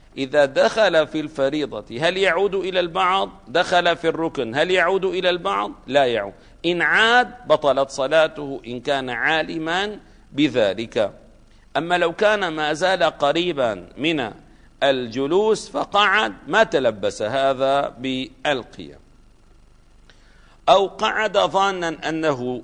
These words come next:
التشهد الأخير، كذلك في هذه ثم تذكر، كذلك لا تبطل صلاته. قال: "ولو نسي منفرد أو إمام بعضاً كتشهد أول"، هذه صورتها، أو قنوت،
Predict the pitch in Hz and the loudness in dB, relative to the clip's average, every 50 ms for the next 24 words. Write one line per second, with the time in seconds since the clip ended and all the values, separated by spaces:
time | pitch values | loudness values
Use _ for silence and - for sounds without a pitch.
0 | - - 135 131 - - 139 123 - 160 147 123 110 110 107 104 - - 120 131 | -6 -6 -6 -6 -4 -4 -4 -2 0 -2 -2 -2 -2 -4 -6 -6 -4 -2 -4 -4
1 | 127 - - 120 - - 147 143 143 143 135 131 - 143 139 131 143 170 165 156 | -2 -2 -6 -6 -4 -4 -4 -2 -2 -2 -2 -4 -4 -2 -2 0 2 2 2 2
2 | 143 143 147 135 - 143 143 147 151 147 - - - - - - - - 139 147 | 2 -2 -6 -6 -4 -2 -2 -2 -2 -4 -8 -12 -20 -20 -20 -18 -10 -6 -2 2
3 | 160 165 151 143 143 139 - 175 175 165 151 143 - 147 139 123 123 170 180 - | 2 2 0 -2 -6 -10 -10 -8 -6 -4 -4 -4 -2 -2 -4 -2 -2 -4 -4 -4
4 | - - 165 175 190 202 - - 294 - - - - - - 160 151 156 175 175 | -6 -6 -2 0 2 2 2 0 -4 -14 -20 -20 -20 -8 -4 -2 0 2 2 0
5 | 180 170 170 - - 135 117 113 113 117 117 117 143 147 131 117 - - 127 127 | 0 0 -2 -4 -4 -4 -2 -2 -2 -4 -4 -2 -4 -4 -4 -4 -6 -4 -2 -2
6 | 127 127 - - - - - 156 151 131 107 87 82 - - - 98 - 90 73 | -2 -4 -6 -10 -14 -4 2 4 4 4 2 0 -6 -8 -12 -16 -16 -16 -16 -20
7 | - - _ - - _ _ - - _ _ - - - _ _ _ - _ _ | -20 -20 _ -20 -20 _ _ -20 -20 _ _ -20 -20 -20 _ _ _ -20 _ _
8 | - - 131 139 147 151 147 151 156 156 151 160 156 156 175 208 208 202 208 202 | -6 0 2 2 4 4 2 2 2 2 2 2 0 0 -2 -2 -2 -4 -4 -4
9 | 185 180 160 151 151 151 151 151 - - 175 175 170 143 123 120 117 113 113 - | -2 -2 -2 -2 -2 -6 -8 -6 -2 0 0 2 2 0 -4 -4 -6 -6 -6 -4
10 | - 151 156 - 131 151 151 156 175 180 175 160 147 135 127 123 120 131 170 180 | -2 -2 -2 -2 -4 -4 -4 -2 0 0 0 0 -2 -4 -6 -6 -4 0 0 2
11 | 175 156 135 135 123 120 117 - - 147 143 - 151 147 - - 202 196 185 160 | 2 0 0 -2 -4 -6 -6 -6 -6 -6 -4 -2 -4 -4 -2 -2 -2 -2 -2 -4
12 | - 165 175 170 175 170 143 120 113 104 101 110 113 135 156 165 160 156 165 165 | -6 -8 -6 -4 -4 -4 -6 -6 -8 -6 -6 -4 -2 2 2 2 2 2 -2 -4
13 | 160 147 - 151 135 123 113 98 80 - - 78 - - - - - - _ - | -4 -4 -4 -4 -4 -2 -4 -4 -6 -8 -16 -20 -20 -20 -20 -20 -20 -20 _ -20
14 | _ _ - - 113 - 208 208 - - 208 220 214 208 190 190 175 - - - | _ _ -2 2 2 4 4 2 0 -2 -2 -2 -2 -2 -4 -6 -8 -12 -16 -20